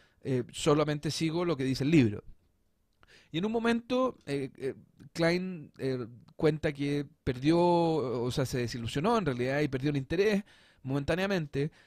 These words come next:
porque si en realidad está, esto está escrito en un libro,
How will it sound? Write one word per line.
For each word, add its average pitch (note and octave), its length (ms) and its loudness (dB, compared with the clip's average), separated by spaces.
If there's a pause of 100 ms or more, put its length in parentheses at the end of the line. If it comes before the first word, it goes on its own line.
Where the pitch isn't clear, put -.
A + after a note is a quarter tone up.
(140)
porque D3 320 0
si D#3 160 0
en D3 120 0
realidad D3 280 2
está, F3 300 0
esto D#3 180 -2
está D#3+ 120 -4
escrito F#3 280 -2
en D#3+ 80 0
un D#3 100 0
libro, C3+ 460 0